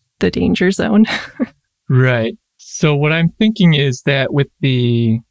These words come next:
Speaker 2: strategy of mental contrasting, would it be beneficial to try to determine what you're going to do?
Speaker 1: So there's a certain point where you are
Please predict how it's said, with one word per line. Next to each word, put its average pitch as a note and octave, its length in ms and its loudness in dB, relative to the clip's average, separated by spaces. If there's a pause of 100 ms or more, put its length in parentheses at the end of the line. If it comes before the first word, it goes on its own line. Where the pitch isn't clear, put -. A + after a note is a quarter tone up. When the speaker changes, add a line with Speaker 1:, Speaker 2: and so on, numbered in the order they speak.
(180)
Speaker 2:
strategy C#3+ 500 -2
of B2 100 -2
mental B2 320 0
contrasting, B2 960 -2 (300)
would C#3 160 2
it C#3+ 100 -2
be D3 120 0
beneficial D3 800 -2 (260)
to B2 880 0
try C#3+ 160 -4
to C3 80 -2
determine B2+ 600 0
what B2 320 0
you're C3 100 0
going A#2+ 300 -2
to B2+ 100 -2
do? C3+ 500 0 (640)
Speaker 1:
So A#3+ 640 0 (460)
there's B3 320 2
a B3+ 100 -4
certain C4+ 380 2
point F#3 420 0
where F3 500 0 (200)
you F#3+ 480 2
are E3 440 2